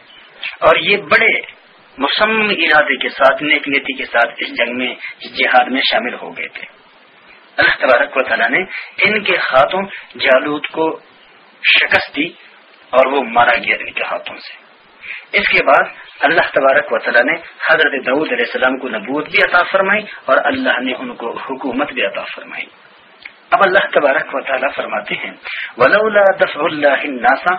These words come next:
اور اگر نہ ہٹاتا اللہ لوگوں کو، "بعضهم ببعض"، ایک کو دوسروں کے ذریعے، "لفسدت الارض"، البتہ زمین میں خرابی پیدا ہو جاتی۔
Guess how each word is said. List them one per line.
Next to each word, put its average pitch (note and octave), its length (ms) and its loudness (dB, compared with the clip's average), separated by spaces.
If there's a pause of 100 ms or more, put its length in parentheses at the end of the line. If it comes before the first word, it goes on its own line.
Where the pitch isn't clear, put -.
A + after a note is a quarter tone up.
(260)
اور D#3 200 6
اگر F3 420 2 (840)
نہ F3 400 4
ہٹاتا F3+ 520 4
اللہ C#3+ 360 2
لوگوں C3+ 340 -2
کو، D#3+ 240 0 (240)
"بعضهم F3 840 2
ببعض"، D3 460 2 (460)
ایک F#3 340 2
کو G#3+ 160 2
دوسروں D3 460 -2
کے C#3 500 -2
ذریعے، C3 380 -2 (320)
"لفسدت B2+ 600 -2
الارض"، C3+ 520 0 (240)
البتہ C3 400 0 (220)
زمین B2+ 320 -2
میں C3 160 -2
خرابی C#3 460 0
پیدا G2+ 220 -8
ہو - 140 -14
جاتی۔ - 280 -18